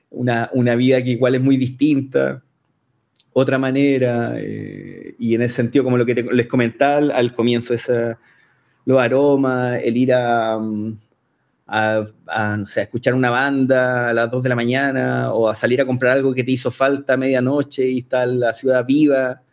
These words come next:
eh, ese tipo de cosas son... Eh, o, o, o lo-, los recorridos, yo creo que esa, la-, las caminatas, eh,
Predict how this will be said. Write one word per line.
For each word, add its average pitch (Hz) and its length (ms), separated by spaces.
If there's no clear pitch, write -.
eh, - 1040
ese 127 220
tipo 139 200
de 135 100
cosas 143 300
son... 123 880
Eh, 104 320
o, 123 120
o, 156 380
o 135 280
lo-, 139 240
los 139 220
recorridos, 143 720
yo 139 100
creo 143 120
que 143 80
esa, 156 440
la-, 127 180
las 117 160
caminatas, 131 1160
eh, 107 380